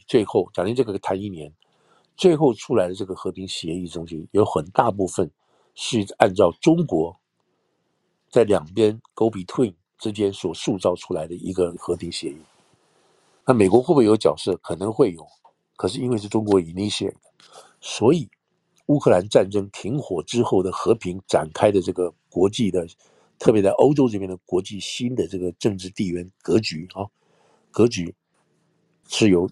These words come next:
中共所下的第一步，就这个局他先摆了，先摆了。那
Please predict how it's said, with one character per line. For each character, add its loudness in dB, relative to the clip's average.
中 2
共 2
所 -6
下 -2
的 -16
第 -4
一 -4
步， -16
就 4
这 6
个 2
局 -4
他 4
先 0
摆 -2
了， -20
先 2
摆 -2
了。 -20
那 4